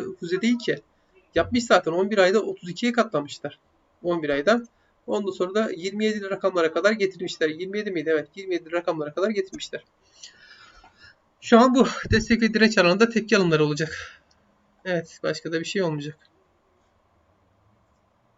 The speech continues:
Hep sorduğunuz hisse bu arkadaşlar ya. Bir kere de farklı böyle gitmemiş, kaçmamış, uçmamış,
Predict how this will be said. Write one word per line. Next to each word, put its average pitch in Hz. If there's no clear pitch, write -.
Hep 269
sorduğunuz 262
hisse 240
bu 262
arkadaşlar 233
ya. 196
Bir 202
kere 233
de 226
farklı 196
böyle 220
gitmemiş, 220
kaçmamış, 233
uçmamış, 233